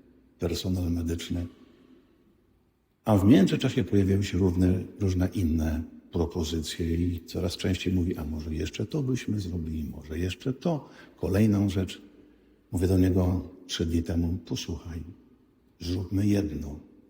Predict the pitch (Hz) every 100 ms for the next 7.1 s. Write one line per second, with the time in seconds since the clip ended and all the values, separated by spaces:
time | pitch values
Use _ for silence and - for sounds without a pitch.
0 | _ - 87 71 69 67 71 76 - _
1 | _ _ - - - 107 95 98 95 127
2 | 151 139 - 110 87 82 90 95 104 104
3 | - 92 82 80 - 87 87 - - -
4 | - - 95 98 87 90 - - - -
5 | 92 - 85 - - 104 98 87 - -
6 | 82 80 73 - 80 73 69 - - 71